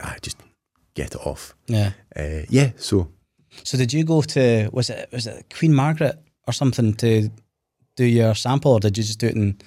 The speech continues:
Speaker 1: I just
Speaker 2: Basin
Speaker 1: did it
Speaker 2: or
Speaker 1: in the bathroom.
Speaker 2: <laughs> Just, just
Speaker 1: <laughs> No, it was, um, the Nuffield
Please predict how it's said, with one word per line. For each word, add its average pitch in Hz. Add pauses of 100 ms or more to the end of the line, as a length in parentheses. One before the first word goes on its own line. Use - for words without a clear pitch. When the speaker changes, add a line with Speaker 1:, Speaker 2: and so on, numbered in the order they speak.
(840)
Speaker 1:
I 147
just 151
Speaker 2:
Basin 135
Speaker 1:
did 139
it 120
Speaker 2:
or -
Speaker 1:
in 120
the 104
bathroom. 135
Speaker 2:
<laughs> -
Just, 156
just -
Speaker 1:
<laughs> -
No, 156
it 156
was, 139
um, 123 (360)
the 123
Nuffield 147